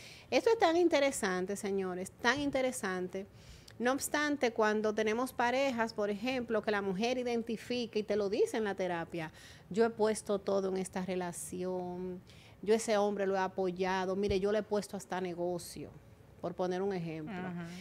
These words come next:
Speaker 1: Le, no, y siempre hay un pero, no entiendo qué es lo que está pasando, a todo le busco una vuelta, es muy convincente, pero de repente un día sale con unas cosas, porque para él, mi querida amiga, él ve, él ve el lado lúdico de la vida, o sea, para él la vida es un juego.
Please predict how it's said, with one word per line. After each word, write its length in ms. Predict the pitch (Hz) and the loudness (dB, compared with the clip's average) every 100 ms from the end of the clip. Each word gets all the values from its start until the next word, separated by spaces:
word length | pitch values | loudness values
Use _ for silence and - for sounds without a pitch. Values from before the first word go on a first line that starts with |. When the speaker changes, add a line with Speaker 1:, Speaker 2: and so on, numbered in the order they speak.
| 208 - - | -14 -6 2
Speaker 1:
Le, 320 | 220 233 226 | 6 6 4
no, 300 | 220 220 220 | 4 4 4
y 60 | |
siempre 580 | - - 220 226 226 220 | 2 0 2 4 4 4
hay 80 | 214 | 4
un 160 | 208 185 | 2 0
pero, 400 | 202 208 214 208 | 2 4 4 4
no 80 | |
entiendo 380 | 214 208 220 220 | 2 4 4 4
qué 80 | 208 | 2
es 20 | |
lo 80 | 208 | 2
que 80 | 208 | 0
está 260 | - 214 | -4 -4
pasando, 600 | 214 208 - 208 208 214 202 | -2 -4 0 2 2 2 2
a 60 | |
todo 200 | 208 220 | 2 2
le 60 | 214 | 2
busco 320 | 208 208 214 | 0 0 0
una 160 | 214 190 | 0 0
vuelta, 880 | 185 202 214 214 202 - 202 196 202 - - - - - - - - - - | 0 2 4 2 0 0 0 0 -4 -10 -20 -20 -20 -20 -20 -20 -20 -4 0
es 200 | 233 247 | 2 2
muy 100 | 247 | 4
convincente, 920 | 240 233 233 214 - 220 226 233 220 | 4 4 4 2 2 4 6 4 2
pero 120 | 220 | 4
de 120 | 220 | 4
repente 420 | 220 214 214 214 | 2 2 0 2
un 180 | 233 214 | 0 0
día 440 | 208 226 233 220 220 | 0 2 4 6 4
sale 240 | 220 220 | 4 4
con 120 | 226 220 | 4 2
unas 200 | 226 214 | 2 0
cosas, 260 | 226 226 220 | 0 0 0
porque 240 | 226 233 | 0 0
para 340 | 233 226 214 220 | 2 4 4 4
él, 300 | 247 233 208 | 4 4 2
mi 120 | 202 | 0
querida 320 | 202 190 202 | 0 0 0
amiga, 520 | 190 180 170 160 160 - - - | 0 -2 -2 -4 -8 -12 -10 -2
él 140 | 214 233 | 2 4
ve, 120 | 220 - | 2 2
él 160 | 220 220 | 2 2
ve 100 | 233 | 2
el 100 | 240 | 4
lado 260 | 226 233 | 4 4
lúdico 500 | 226 233 254 226 196 | 4 2 0 -2 0
de 100 | 185 | 0
la 120 | 180 165 | 0 -2
vida, 240 | 151 147 | -4 -6
o 40 | 160 | -4
sea, 120 | 180 | 0
para 260 | 196 196 | 2 2
él 100 | 214 | 4
la 120 | 247 226 | 4 2
vida 180 | 233 220 | 2 0
es 120 | 214 | -2
un 140 | 208 | -4
juego. 380 | 180 165 147 131 | -4 -4 -8 -10